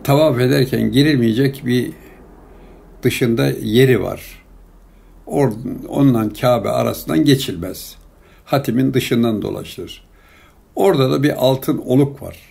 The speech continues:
Kabe-i Şerif'in tavanından oraya inen, e, sular için konmuş bir altın oluk var. İşte altın oluğun hizasında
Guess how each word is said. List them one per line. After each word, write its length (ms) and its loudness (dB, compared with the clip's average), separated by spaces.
Kabe-i 400 0
Şerif'in 420 -8
tavanından 840 -4
oraya 380 2
inen, 380 2
e, 300 -2
sular 360 2
için 480 -6
konmuş 480 -2
bir 60 -8
altın 380 -6
oluk 400 -6
var. 100 -20
İşte 180 -10
altın 380 0
oluğun 340 -2
hizasında 880 0